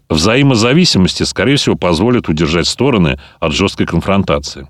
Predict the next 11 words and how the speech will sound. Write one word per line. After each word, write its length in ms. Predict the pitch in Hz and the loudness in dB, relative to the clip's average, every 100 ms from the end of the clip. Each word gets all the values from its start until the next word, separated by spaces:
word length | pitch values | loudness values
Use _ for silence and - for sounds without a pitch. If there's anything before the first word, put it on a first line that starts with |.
| _ | _
Товарища 460 | - 101 98 85 165 | -2 0 2 0 0
Си 180 | - 90 | 0 0
Цзиньпина 640 | 67 71 69 135 135 120 - _ - | 0 -2 0 2 2 0 -4 _ -14
ждут 280 | - 113 113 | -6 -4 -2
в 40 | |
Вашингтоне. 680 | 80 - 73 - 76 73 71 - _ - | -2 -2 -4 -2 2 2 0 -4 _ -4
Переговоры 580 | 98 85 78 104 143 | 0 2 2 2 2
будут 260 | 78 95 101 | 2 0 0
продолжаться. 760 | - 71 73 - 73 - 76 - _ _ _ | -2 -2 -2 -2 -4 -6 -10 -12 _ _ _
И 100 | - | -2
это 360 | 104 127 123 113 | 0 0 -2 -4